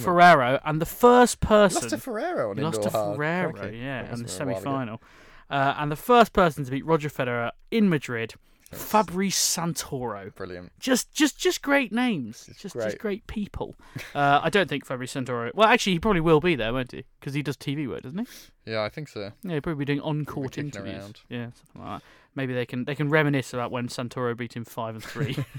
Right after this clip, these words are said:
Speaker 1: <laughs>
Speaker 2: Somehow, I don't think they will. I think it'll be
Speaker 1: So just to get a number, we're saying f-, first, second round?
Speaker 2: Second
Speaker 1: Se-,
Speaker 2: match.
Speaker 1: second, second
Speaker 2: Well, 'cause he
Speaker 1: match
Speaker 2: might get a
Speaker 1: out.
Speaker 2: bye
Speaker 1: Yeah,
Speaker 2: in
Speaker 1: he'll
Speaker 2: the
Speaker 1: get a
Speaker 2: first
Speaker 1: bye.
Speaker 2: round.
Speaker 1: So it's a second
Speaker 2: Third
Speaker 1: match.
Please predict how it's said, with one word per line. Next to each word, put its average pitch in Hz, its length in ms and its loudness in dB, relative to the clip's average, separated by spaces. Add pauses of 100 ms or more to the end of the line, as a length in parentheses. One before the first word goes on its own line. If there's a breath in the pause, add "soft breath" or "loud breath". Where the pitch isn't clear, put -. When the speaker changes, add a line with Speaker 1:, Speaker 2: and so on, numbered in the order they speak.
(120)
Speaker 1:
<laughs> 143 340 -12
Speaker 2:
Somehow, 120 380 -10
I 90 60 -14
don't - 180 -14
think 76 200 -16
they 78 120 -14
will. 90 320 -12 (1120 soft breath)
I 220 100 8
think 285 260 6
it'll 247 200 4
be 190 380 4 (1300 loud breath)
Speaker 1:
So - 120 -8
just 151 180 -4
to - 60 -4
get 123 120 2
a - 20 -4
number, 117 260 -2
we're 107 100 -6
saying 101 320 -2
f-, - 260 -20 (460)
first, 117 280 -4
second 123 240 -10
round? 117 100 -4
Speaker 2:
Second 202 300 4
Speaker 1:
Se-, 180 40 4
Speaker 2:
match. 143 200 4
Speaker 1:
second, - 400 -14 (140)
second - 200 -4
Speaker 2:
Well, 196 100 2
'cause 196 180 -2
he 196 80 2
Speaker 1:
match 185 40 4
Speaker 2:
might 202 140 6
get 175 80 2
a 160 40 4
Speaker 1:
out. 135 60 -2
Speaker 2:
bye 160 280 8
Speaker 1:
Yeah, 135 40 6
Speaker 2:
in - 60 6
Speaker 1:
he'll 117 60 2
Speaker 2:
the 120 80 -2
Speaker 1:
get 131 100 2
a 127 40 -2
Speaker 2:
first 87 120 -2
Speaker 1:
bye. 131 80 0
Speaker 2:
round. 120 160 -2
Speaker 1:
So 98 120 -4
it's 92 120 -10
a 107 200 -14
second - 240 -10
Speaker 2:
Third 233 260 10
Speaker 1:
match. 180 40 -4